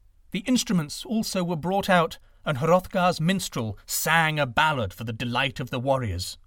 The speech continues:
Waltheow, the queen, came forth,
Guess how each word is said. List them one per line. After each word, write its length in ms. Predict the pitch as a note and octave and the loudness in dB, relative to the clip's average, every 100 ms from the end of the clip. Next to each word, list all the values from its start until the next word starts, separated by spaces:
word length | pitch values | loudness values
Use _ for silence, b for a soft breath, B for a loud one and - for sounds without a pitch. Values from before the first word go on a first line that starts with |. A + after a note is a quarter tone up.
| - - _ _ _ _ _ _ _ _ | -20 -20 _ _ _ _ _ _ _ _
Waltheow, 580 | B2 G#3 - D#3+ D3 F3 - _ | 0 0 0 0 0 -4 -10 _
the 100 | C3+ | -14
queen, 480 | - A3 F#3 E3 D#3 | -4 -2 0 -2 -4
came 260 | - F3 F3+ | -4 -2 -2
forth, 400 | - F3 D#3 | 0 2 0